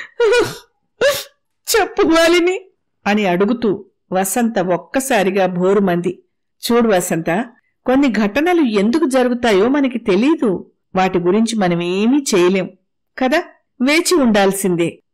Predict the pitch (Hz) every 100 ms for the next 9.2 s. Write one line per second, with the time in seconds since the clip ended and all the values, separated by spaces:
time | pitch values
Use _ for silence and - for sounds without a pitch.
0 | - 175 160 170 180 175 202 185 175 170
1 | 170 170 170 165 170 220 302 - _ _
2 | - 196 220 - 302 269 220 247 302 302
3 | 294 240 - - 208 208 214 185 190 196
4 | 196 202 190 180 196 311 269 202 180 180
5 | 175 196 196 180 165 190 170 - _ -
6 | 262 269 233 214 196 190 226 302 320 _
7 | _ _ - 185 185 180 185 165 170 190
8 | 175 170 185 185 175 175 175 170 175 170
9 | 170 165